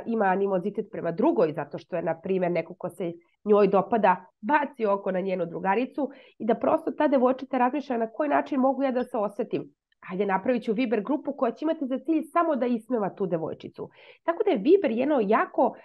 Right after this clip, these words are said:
e, nažalost, aktivno mesto gde se itekako digitalno nasilje dešava. Prosto učenici jesu usmereni na ovu platformu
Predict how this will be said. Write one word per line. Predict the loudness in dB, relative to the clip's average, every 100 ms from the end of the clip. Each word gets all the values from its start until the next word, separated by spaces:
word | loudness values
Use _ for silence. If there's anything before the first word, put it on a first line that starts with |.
| -20 _
e, | 0 0 0 -6 _ _ -4
nažalost, | 0 2 2 -2 -2
aktivno | -4 -4 -6 -4 -2
mesto | 0 0 0 -4
gde | -4
se | -2 -4 -4
itekako | -10 -6 -8 -2 -4 -2 -2
digitalno | -2 -2 -4 -4 -2 -2
nasilje | 2 0 0 -4 -2 -2 -10 _ _ _
dešava. | -2 0 0 0 -2 -2 -4
Prosto | 0 0 0 -2 -2
učenici | -6 -4 -6 -6 -2
jesu | 0 0 -2 -6
usmereni | -4 -2 0 0
na | 2 2
ovu | 0 0
platformu | -2 -2 -2 0